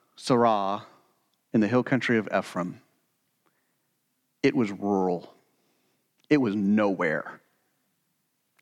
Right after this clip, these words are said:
He could have asked for a political seat anywhere he wanted it. Joshua just wanted to slip quietly away. It's not close to any place of power.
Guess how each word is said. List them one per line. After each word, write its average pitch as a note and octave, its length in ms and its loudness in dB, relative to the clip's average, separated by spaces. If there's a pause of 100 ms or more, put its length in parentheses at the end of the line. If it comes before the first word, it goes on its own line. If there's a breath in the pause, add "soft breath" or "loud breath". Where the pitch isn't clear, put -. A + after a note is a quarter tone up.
(440)
He E3+ 120 4
could F#3 200 4
have E3+ 80 4
asked D3 580 2 (300 soft breath)
for C3 180 2
a A2 80 2
political D#3 600 2
seat D#3 500 0
anywhere D#3 460 4
he C#3 140 -2
wanted A2 360 0
it. - 220 -2 (520 soft breath)
Joshua E3+ 920 0
just C#3 320 0
wanted D3+ 280 2
to D3 80 0
slip A#2+ 460 0
quietly A#2 840 -2
away. F2 400 -6 (2750)
It's C#3+ 200 4
not E3 260 4
close D3 800 2
to - 220 2
any E3+ 260 4
place C#3+ 460 0
of C#3+ 180 -2
power. A#2+ 580 -2